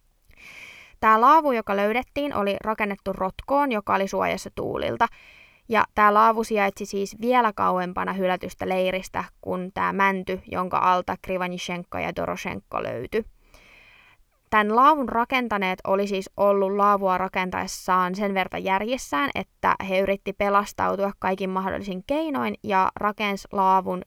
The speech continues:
nimenomaan mahdollisimman suojaisaan paikkaan. Tää laavun rakentaminen ei kuitenkaan valitettavasti riittänyt, sillä loput neljän retkikunnan jäsenen, Zalotarjovin, Dubininan,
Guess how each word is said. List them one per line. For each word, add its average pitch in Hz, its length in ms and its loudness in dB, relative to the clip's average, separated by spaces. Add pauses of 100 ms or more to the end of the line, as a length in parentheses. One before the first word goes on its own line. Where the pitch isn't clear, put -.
(120)
nimenomaan 185 880 -2
mahdollisimman 180 760 -2
suojaisaan 78 720 -2
paikkaan. - 640 0 (280)
Tää 214 180 2
laavun 214 300 4
rakentaminen 226 880 0
ei 190 220 -2
kuitenkaan 190 640 -4
valitettavasti 190 760 -6
riittänyt, 254 560 -4
sillä 214 440 -2
loput 202 440 -4 (160)
neljän 226 480 -2
retkikunnan 196 640 -4
jäsenen, 247 520 -2 (240)
Zalotarjovin, 208 920 -2 (160)
Dubininan, 202 680 -2